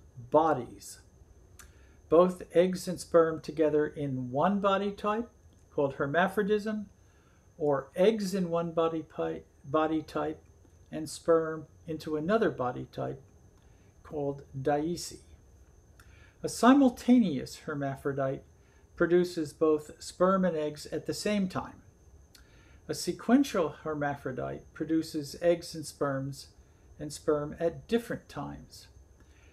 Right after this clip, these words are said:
And sequential hermaphrodites come in two varieties, male first, then female, and female first, then male. Now, sequential hermaphrodites change sex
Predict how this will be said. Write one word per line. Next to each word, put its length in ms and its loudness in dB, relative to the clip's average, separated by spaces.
And 460 -4
sequential 720 0
hermaphrodites 920 -2
come 280 -6
in 160 -8
two 320 -2
varieties, 840 0
male 260 2
first, 540 -2
then 220 -2
female, 600 0
and 240 -6
female 400 2
first, 560 -4
then 240 -4
male. 360 -4
Now, 80 -6
sequential 720 2
hermaphrodites 1000 0
change 460 -6
sex 640 -2